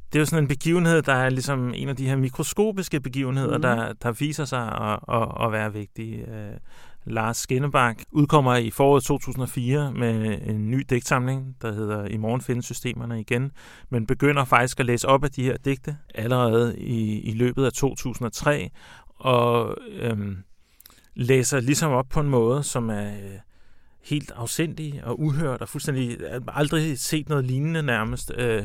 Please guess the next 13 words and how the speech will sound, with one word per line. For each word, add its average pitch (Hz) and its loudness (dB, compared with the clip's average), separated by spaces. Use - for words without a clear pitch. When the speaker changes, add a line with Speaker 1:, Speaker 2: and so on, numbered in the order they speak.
Speaker 1:
øh, 104 -4
på - 0
en 107 -2
dansk 110 -4
sådan 110 -10
oplæsningsscene. 107 -8
Han 113 -8
begynder 135 -2
ligesom 123 -2
at, 107 0
at - -14
skrige, 185 0
og 101 -8